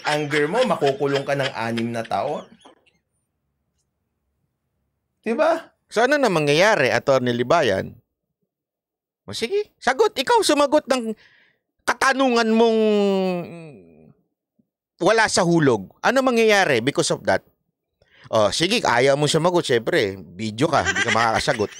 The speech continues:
Speaker 2: <laughs> Di ba? Kayo, mga kababayan, anim na taon kayo makukulong daw dahil sa ginawa nun. Tanungin ko kayo, anong gagawin ninyo? Sige nga.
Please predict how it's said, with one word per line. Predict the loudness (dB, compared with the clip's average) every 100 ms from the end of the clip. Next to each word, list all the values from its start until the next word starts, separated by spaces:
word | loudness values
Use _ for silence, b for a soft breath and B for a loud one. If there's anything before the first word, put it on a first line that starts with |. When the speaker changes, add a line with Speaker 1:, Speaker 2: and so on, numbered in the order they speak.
| -20
Speaker 2:
<laughs> | -18 -12
Di | -4
ba? | -4 b b b b b
Kayo, | -2 0 2
mga | 2 2
kababayan, | 2 2 2 2 2 0 -2 -10 _ _ _ _ _ -2
anim | 2 2 2 0
na | 0
taon | 2 2 2
kayo | 2 2
makukulong | 2 2 2 2 2 2
daw | 2 2 0 -4 _ _ _
dahil | 2 2 4 4 4 2
sa | 0
ginawa | 2 2 4 4 2 2
nun. | 2 2 -2 -10 _ _ _ _ _ _ _ _ _ _ _ -2
Tanungin | 2 2 2
ko | 2
kayo, | 4 4
anong | 2 2
gagawin | 2 2 2 2
ninyo? | 0 0 -2 -8 _ _ _ _ _ _ _ _ _ _ -6
Sige | -2
nga. | 2 2